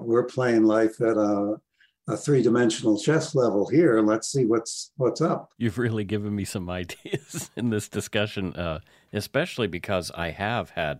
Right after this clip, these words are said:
Speaker 2: like I say, a lot of success in other areas of my life
Speaker 1: Good.
Speaker 2: doing just these things and, and watching the universe set things up in my favor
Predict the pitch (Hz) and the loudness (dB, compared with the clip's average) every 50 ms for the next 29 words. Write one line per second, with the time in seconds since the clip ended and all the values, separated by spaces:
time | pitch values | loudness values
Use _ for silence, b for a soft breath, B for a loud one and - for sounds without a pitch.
0 | - _ - 82 80 71 - 82 78 - - 101 90 71 64 65 69 67 71 73 | -10 _ -8 -8 -8 -6 -6 -8 -8 -6 -4 -4 -4 -4 -6 -8 -8 -8 -6 -4
1 | 80 85 80 73 65 - - - - - - 87 80 73 - - 71 73 69 - | -4 -4 -4 -6 -8 -10 -12 -14 -12 -8 -6 -4 -4 -4 -6 -8 -10 -10 -10 -10
2 | 78 80 73 69 62 62 71 78 78 71 69 69 69 71 67 69 - - - - | -10 -8 -8 -8 -8 -8 -8 -8 -8 -8 -8 -8 -10 -10 -10 -10 -10 -8 -8 -8
3 | - 151 143 - _ _ - - 175 170 156 117 - - - 117 123 123 117 101 | -8 -8 -10 -12 _ _ -6 -2 0 2 2 0 -2 -2 0 2 2 4 2 2
4 | 101 95 101 95 87 - - 87 80 76 - - - 104 107 104 92 82 - 80 | 0 -2 -2 -4 -4 -6 -8 -8 -8 -10 -8 -6 -4 -2 -2 -2 -4 -6 -6 -6
5 | 73 71 71 71 - 90 85 76 76 78 76 82 85 87 - - 90 82 76 73 | -6 -6 -8 -10 -10 -10 -10 -10 -10 -8 -6 -4 -4 -4 -4 -8 -10 -10 -8 -8
6 | 76 78 85 87 87 78 67 76 76 73 - - - 101 95 - - _ - 95 | -8 -8 -6 -6 -8 -8 -8 -8 -8 -8 -10 -8 -4 -4 -4 -4 -6 _ -8 -8
7 | 87 80 76 87 80 73 - - 90 85 82 80 80 76 73 - - 85 85 - | -8 -6 -6 -6 -6 -6 -6 -8 -10 -8 -6 -6 -6 -6 -8 -8 -6 -4 -4 -4
8 | 85 69 65 60 55 - | -4 -6 -10 -14 -14 -18